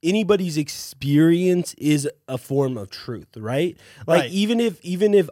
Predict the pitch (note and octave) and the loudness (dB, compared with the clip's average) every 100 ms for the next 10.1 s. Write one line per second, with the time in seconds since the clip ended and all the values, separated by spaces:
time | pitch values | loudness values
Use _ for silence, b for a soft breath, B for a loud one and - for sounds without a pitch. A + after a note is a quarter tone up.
0 | - E3+ F3+ - F3 F3 - D3 B2+ D3+ | 0 2 2 -2 -6 -6 -4 -4 -2 -2
1 | - E3 D#3 C#3+ C3 C#3 C#3+ C3 A2+ A#2 | -2 -4 -2 -2 -2 -2 -2 -4 -4 -4
2 | C#3 D3 - b b - E3 G#3 G3+ G3+ | -4 -6 -12 b b -4 0 2 2 2
3 | F#3 C#3 D#3+ D3+ D3+ C#3+ C#3+ C3+ D3 C3+ | 0 0 0 0 -2 -2 -2 -2 -6 -4
4 | C3 - - C#3+ C#3+ - G#2+ A2+ C3+ D#3 | -6 -8 -2 -2 -2 -4 -4 0 0 0
5 | C3+ C3 - D3 C#3+ A#2+ C3 B2 A#2+ B2 | -2 -4 -2 -2 -2 -4 -8 -6 -4 -2
6 | D3 D#3 - B B A#2+ A#2+ C#3+ D3 D3+ | -2 -2 -8 B B -4 -2 -2 0 -2
7 | D3+ D3 D#3 C#3+ E3+ E3 - C3+ C#3 - | -2 -4 -4 -4 -4 -6 -6 -8 -8 -6
8 | C3+ C3+ - C#3 B2+ B2 A#2 - G#2 - | -6 -6 -6 -4 -2 -4 -4 -6 -10 -8
9 | - A2 - - _ _ D3 E3+ D#3 B2 | -6 -6 -8 -16 _ _ -10 -6 -4 -6
10 | - | -14